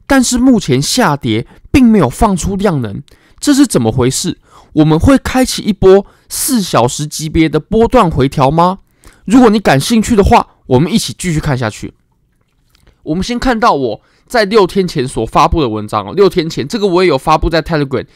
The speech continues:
有发布在微博，也有发布在 YouTube 的社区，这是六天前哦。那个时候比特币的价格呢，大概在五万四千一百五十五美金左右。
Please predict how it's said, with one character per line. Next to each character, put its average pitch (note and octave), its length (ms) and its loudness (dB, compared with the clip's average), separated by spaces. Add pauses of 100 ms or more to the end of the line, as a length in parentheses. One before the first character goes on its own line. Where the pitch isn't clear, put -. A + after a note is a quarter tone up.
(160)
有 C#3 100 -2
发 F#3 160 2
布 F#3+ 120 0
在 F#3 120 0
微 C3 160 0
博， A#2 220 -2
也 D#3 80 2
有 F3 100 4
发 E3 160 0
布 E3 140 -4
在 D#3+ 260 0 (420)
YouTube G3+ 380 -2
的 A2 280 -2
社 D#3+ 260 -2
区， B2 240 -6
这 G3+ 140 -8
是 G3+ 140 -4
六 G3 180 2
天 D#3 160 -2
前 C3+ 180 -6
哦。 A2 100 -10
那 G3+ 80 -2
个 G3+ 80 -4
时 G3 100 -2
候 F#3+ 60 2
比 - 140 -2
特 D#3 80 2
币 F3 100 -2
的 E3+ 80 0
价 E3 200 0
格 B2 180 -6
呢， A#2+ 120 -4
大 E3+ 180 0
概 E3 80 2
在 E3+ 140 2
五 A#2+ 160 -4
万 D#3+ 180 4
四 D3+ 160 -8
千 E3 300 -6
一 - 80 -4
百 - 420 -2
五 C3 140 -4
十 - 140 -8
五 C#3 140 0
美 A#2+ 160 -4
金 D#3+ 180 -4
左 A2 240 -4
右。 D3 200 0